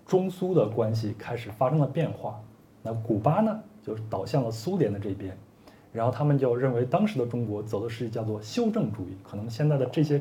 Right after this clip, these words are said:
政治性的术语，很多年轻的朋友不太知道，你可以回去跟你们的父母交流一下，他们应该都知道。然后卡斯特罗曾经在一个公开的演讲就说：“中国只不过是为我们古巴带来了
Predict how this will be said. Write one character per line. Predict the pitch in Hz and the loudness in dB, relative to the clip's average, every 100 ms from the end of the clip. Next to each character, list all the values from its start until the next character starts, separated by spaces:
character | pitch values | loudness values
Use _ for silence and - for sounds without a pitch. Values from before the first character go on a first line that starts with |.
| 143 | 0
政 | 240 165 | 0 2
治 | 127 | 0
性 | 131 | -4
的 | 117 | -4
术 | 113 147 | 0 0
语， | 98 101 - - | 0 -6 -12 -18
很 | - | -4
多 | 113 | 2
年 | 131 123 | 4 4
轻 | 151 | 4
的 | 175 | 2
朋 | - 120 | 0 -2
友 | |
不 | 127 117 | -2 2
太 | 156 | 2
知 | 120 - | 2 0
道， | 170 151 - - - | 0 -2 -6 -18 -10
你 | 107 | -6
可 | 110 | 2
以 | 127 | 4
回 | 131 135 | 6 4
去 | 147 | 6
跟 | 156 151 | 6 4
你 | |
们 | 98 | 2
的 | 113 | -4
父 | 113 233 | 0 2
母 | 117 | 2
交 | 101 110 | 0 -2
流 | 101 | -2
一 | 98 | -4
下， | 104 | -6
他 | 107 131 | -6 -4
们 | 123 | -2
应 | 113 | -2
该 | 113 | 0
都 | 117 | -2
知 | 120 120 | 0 2
道。 | - 110 - - - - - - - - | 2 0 -6 -14 -20 -20 -20 -20 -20 -6
然 | 127 143 | 2 4
后 | 160 165 165 - - | 6 6 4 -10 -6
卡 | - 143 | 6 6
斯 | 170 | 8
特 | |
罗 | 180 170 | 8 8
曾 | 170 151 | 8 4
经 | 170 | 6
在 | 165 139 | 6 6
一 | 143 | 6
个 | 147 | 4
公 | 139 226 | 4 4
开 | 226 208 | 4 4
的 | 151 | 4
演 | 113 120 | 4 2
讲 | 117 95 - | 0 -4 -8
就 | - | -2
说： | 120 123 127 127 - - | 0 4 2 2 -6 2
“中 | 196 | 4
国 | 165 110 110 110 | 4 2 0 -4
只 | 117 | -4
不 | 107 | 0
过 | 120 | 0
是 | 127 127 | 0 2
为 | 127 120 | 2 2
我 | 101 | 2
们 | 120 | -2
古 | 110 | -2
巴 | 98 113 | -4 -2
带 | 113 131 | 0 0
来 | 104 | 0
了 | 110 | -2